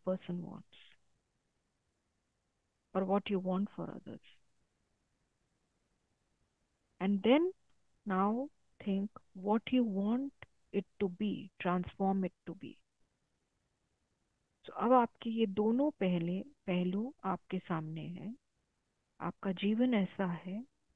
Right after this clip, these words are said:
जीवन में चीजें ऐसी हैं, जीवन इस प्रकार से चल रहा है,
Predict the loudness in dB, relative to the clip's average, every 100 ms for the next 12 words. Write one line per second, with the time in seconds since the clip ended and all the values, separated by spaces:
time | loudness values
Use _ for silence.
0 | -4 -2 0 0 -2 -4 -2 -2 2 2
1 | 2 -2 -4 -4 -4 -6 -10 -12 _ _
2 | _ _ _ -4 2 4 4 2 -2 -4
3 | 0 0 0 -4 -4 -6 -6 -8 -8 -8
4 | -10 -12